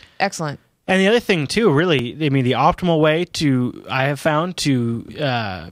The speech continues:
Speaker 2: properly use caffeine is
Speaker 1: Mm-hmm.
Speaker 2: <clears throat> to avoid the up-down, up-down dips and to dose caffeine and then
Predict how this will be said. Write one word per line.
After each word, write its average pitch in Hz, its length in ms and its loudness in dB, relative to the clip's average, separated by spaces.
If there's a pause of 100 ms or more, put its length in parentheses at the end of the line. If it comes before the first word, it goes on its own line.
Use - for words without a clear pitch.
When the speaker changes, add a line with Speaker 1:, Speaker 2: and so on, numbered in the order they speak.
Speaker 2:
properly 156 420 0
use 147 200 0
caffeine 151 520 -4
is 226 380 -2 (200)
Speaker 1:
Mm-hmm. 220 220 4
Speaker 2:
<clears throat> - 60 -2
to 160 140 2
avoid 147 460 0
the 135 260 0 (400)
up-down, 143 540 0
up-down 131 440 -2
dips - 400 -2 (400)
and 135 220 -2
to 120 380 -4 (200)
dose 180 280 0
caffeine 196 600 -2 (320)
and 143 160 -2
then 139 320 -2